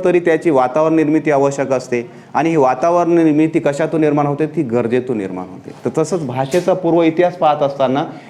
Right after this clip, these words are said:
ही भाषा निर्माण कशा प्रकारे झालेली आहे, कुठे निर्माण झाली ही, याचा उगम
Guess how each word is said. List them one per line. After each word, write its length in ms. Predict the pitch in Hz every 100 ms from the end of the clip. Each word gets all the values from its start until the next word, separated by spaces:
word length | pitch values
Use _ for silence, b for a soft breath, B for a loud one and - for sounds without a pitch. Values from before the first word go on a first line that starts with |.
| B
ही 60 | 147
भाषा 400 | 120 131 147 185
निर्माण 480 | 147 143 156 190 196
कशा 220 | 180 180
प्रकारे 380 | 220 - 147 131
झालेली 300 | 117 101 95
आहे, 120 | 92
कुठे 320 | - 143 180
निर्माण 360 | 180 175 175 170
झाली 220 | 175 175
ही, 200 | 185 190 B B 117
याचा 240 | 147 156
उगम 420 | 139 139 175 196